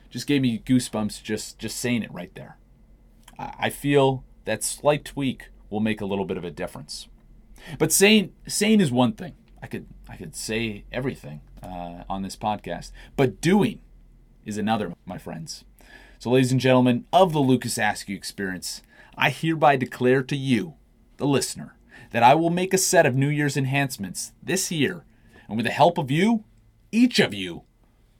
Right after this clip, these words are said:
as my accountability partners, I plan to achieve these enhancements. And what better time to share these enhancements with you than right now?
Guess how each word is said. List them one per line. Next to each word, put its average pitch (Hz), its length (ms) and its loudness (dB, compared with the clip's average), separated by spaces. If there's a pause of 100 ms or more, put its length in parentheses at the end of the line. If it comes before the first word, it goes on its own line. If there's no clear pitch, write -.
(160)
as 104 160 -6
my 120 200 4
accountability 127 720 2
partners, 87 600 -6 (760)
I - 80 -12
plan 110 280 -2
to 90 80 -6
achieve 82 560 -12 (180)
these 92 180 -12
enhancements. 82 720 -14 (1300)
And 113 120 -12
what 143 160 2
better 151 200 4
time 139 320 0
to 117 60 -10
share 127 320 -4
these 113 240 -6
enhancements 104 640 -8
with 98 140 -16
you 98 180 -8
than 95 200 -10
right 120 220 2
now? 135 380 0